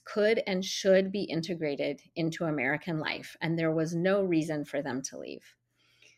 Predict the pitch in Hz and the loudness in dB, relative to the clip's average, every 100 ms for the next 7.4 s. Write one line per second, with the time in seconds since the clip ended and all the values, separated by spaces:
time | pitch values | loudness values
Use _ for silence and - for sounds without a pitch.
0 | _ _ - 247 285 320 254 208 190 175 | _ _ 2 4 6 4 4 4 4 2
1 | - 156 139 139 - 139 - - 58 - | -2 -4 -4 -6 -8 -10 -10 -10 -12 -12
2 | - - _ _ _ _ _ - 185 220 | -18 -20 _ _ _ _ _ 2 4 6
3 | 302 - 196 196 208 240 262 226 175 160 | 4 4 2 4 2 2 2 2 2 2
4 | 196 262 - 185 185 190 190 185 - 180 | 2 0 0 2 4 4 2 2 0 0
5 | 165 165 220 277 277 269 262 196 190 - | 0 2 6 6 8 6 4 6 6 4
6 | 208 196 180 170 175 151 - - - 175 | -4 -2 0 0 0 -4 -4 -8 -2 -2
7 | - 262 285 | 0 0 0